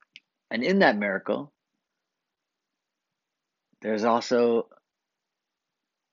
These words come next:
what I wanna call it, pain or a hardship, whatever I wanna call it, but there is just little things like getting super, <laughs> super overwhelmed, trying to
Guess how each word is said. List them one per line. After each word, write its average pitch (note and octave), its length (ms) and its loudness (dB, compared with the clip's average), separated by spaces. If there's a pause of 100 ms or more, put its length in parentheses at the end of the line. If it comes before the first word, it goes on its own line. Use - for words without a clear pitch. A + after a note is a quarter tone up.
(840)
what G#2 140 -12
I G2 80 -6
wanna F2+ 200 -12
call - 180 -12
it, - 140 -14
pain B2 480 -4
or - 180 -12
a - 100 -12
hardship, C3 720 -2 (2250)
whatever B2 340 -2
I G#2+ 60 0
wanna - 180 -10
call B2 360 2
it, G2 100 -4
but F#2+ 120 -8
there A2 220 2
is G2 140 -4
just - 280 -8 (680)
little A2+ 640 0 (220)
things B2 340 -4
like F#2 180 -8
getting G#2 240 -2
super, A2+ 600 0 (100)
<laughs> E3 100 0
super D#3 460 4
overwhelmed, C3 580 2
trying A2 180 0
to A2 120 -2